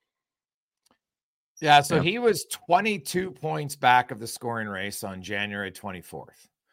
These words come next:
Speaker 1: which if you look at the history of the Art Ross,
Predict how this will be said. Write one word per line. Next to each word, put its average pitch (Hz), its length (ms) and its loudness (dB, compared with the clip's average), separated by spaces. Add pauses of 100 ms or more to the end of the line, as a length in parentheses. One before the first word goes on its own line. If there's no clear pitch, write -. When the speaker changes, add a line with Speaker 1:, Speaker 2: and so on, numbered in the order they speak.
(260)
Speaker 1:
which 139 400 0
if 139 160 0
you 147 100 0
look 180 200 2
at 175 100 0
the 151 120 -2
history 131 800 0
of 123 140 -8
the 123 120 -4
Art 123 220 -2
Ross, 85 500 -6